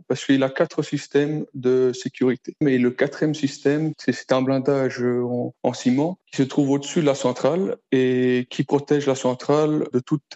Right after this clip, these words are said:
attaque externe. Et un blindage interne qui protège aussi la centrale de toute fuite interne. Donc, on a un niveau de sé-,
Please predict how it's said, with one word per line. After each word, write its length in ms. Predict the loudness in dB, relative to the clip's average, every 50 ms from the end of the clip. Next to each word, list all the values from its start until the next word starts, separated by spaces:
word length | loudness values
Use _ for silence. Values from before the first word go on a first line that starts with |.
| -18 -6 -2
attaque 340 | -2 0 0 0 0 0 0
externe. 560 | -2 -2 -2 0 0 0 2 0 -2 -4 -6 -6 _
Et 140 | 0 0 2
un 120 | 2 2 2
blindage 440 | 2 2 2 4 2 2 2 0
interne 540 | -2 -2 0 _ 0 0 2 0 -4 -4 -6 -10 _ _ _ _
qui 200 | -2 -2 0 0
protège 480 | 0 -2 -2 0 2 0 0 0 -2
aussi 400 | -6 -4 0 2 2 2 2 0 -2
la 140 | -2 -4
centrale 540 | -2 -2 -4 -4 -2 0 0 0 0 0 -4 -2 _
de 80 | -2 0
toute 400 | 0 -2 -2 -2 _ -12 -16 -14 -8
fuite 380 | -2 -2 -2 -2 -4 -10 -20 -4 _
interne. 400 | -2 -2 0 0 -2 -2 -2 -6 -14 _ _ _
Donc, 280 | 0 0 0 0 0 0
on 120 | 0 2
a 40 | 0
un 200 | 0 0 0 2
niveau 280 | 2 2 4 2 2 2
de 40 |
sé-, 200 | 2 0 -2 -2